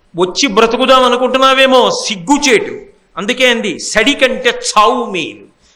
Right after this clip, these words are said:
తిరిగొచ్చి బ్రతకడం కన్నా సిగ్గుతో చచ్చిపోవడం మంచిది. కాబట్టి శస్త్ర జీవిత పరలోక సౌఖ్యం అనుభవింపు.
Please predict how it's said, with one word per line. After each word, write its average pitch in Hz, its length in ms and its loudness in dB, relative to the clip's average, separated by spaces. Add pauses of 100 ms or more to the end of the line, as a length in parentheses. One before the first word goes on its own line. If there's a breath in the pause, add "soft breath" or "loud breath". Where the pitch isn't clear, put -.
(180)
తిరిగొచ్చి 254 500 0
బ్రతకడం 208 640 0
కన్నా 190 340 0
సిగ్గుతో 196 680 -4
చచ్చిపోవడం 208 520 -4
మంచిది. 151 480 -6 (300 soft breath)
కాబట్టి 190 760 0
శస్త్ర 240 440 0
జీవిత 240 500 -2
పరలోక 240 680 2
సౌఖ్యం 233 560 0
అనుభవింపు. 240 680 -2